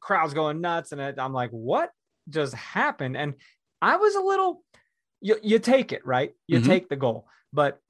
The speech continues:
Speaker 1: at, I was like, "Okay, I don't wanna win like this." Like, 'cause,
Speaker 2: <laughs>
Speaker 1: 'cause people will just talk shit. People will be like, "Oh, okay, they won off a shitty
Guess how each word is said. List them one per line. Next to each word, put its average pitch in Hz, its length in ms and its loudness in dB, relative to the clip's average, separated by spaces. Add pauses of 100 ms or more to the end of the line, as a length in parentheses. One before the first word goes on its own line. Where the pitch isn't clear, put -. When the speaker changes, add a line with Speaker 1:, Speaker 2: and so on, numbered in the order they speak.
(120)
Speaker 1:
at, 170 280 -2
I 165 120 0
was 165 140 -2
like, 160 140 2
"Okay, 196 220 -4
I 160 140 -2
don't 226 140 -4
wanna 143 200 -2
win 190 580 -6 (160)
like 226 300 -2
this." 240 340 -2
Like, 147 280 0
'cause, 143 160 0
Speaker 2:
<laughs> - 180 0
Speaker 1:
'cause 180 140 4
people 208 320 2
will 190 120 2
just 170 220 -4
talk 143 260 -4
shit. - 360 -8 (320)
People 156 240 2
will 147 40 4
be 151 140 4
like, 135 260 4
"Oh, 139 260 4
okay, 123 360 0
they 123 220 -4
won 123 320 -2
off 117 180 -4
a 117 60 -8
shitty 120 460 -6